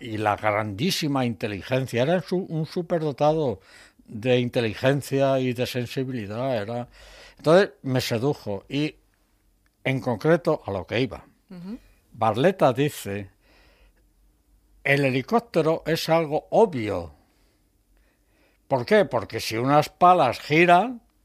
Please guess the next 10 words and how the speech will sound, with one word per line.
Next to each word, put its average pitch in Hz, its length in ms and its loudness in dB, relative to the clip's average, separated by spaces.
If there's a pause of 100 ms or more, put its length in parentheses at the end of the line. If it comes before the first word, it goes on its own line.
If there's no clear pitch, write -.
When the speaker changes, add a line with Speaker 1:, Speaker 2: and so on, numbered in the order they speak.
(880)
Speaker 1:
con 98 180 -6
una 117 140 2
fuerza 120 580 -2
tremenda, 127 560 -2
que 98 60 -14
por 90 300 -10
eso 104 180 -10
suenan 117 400 -2
como 90 260 -10
suenan, 170 460 2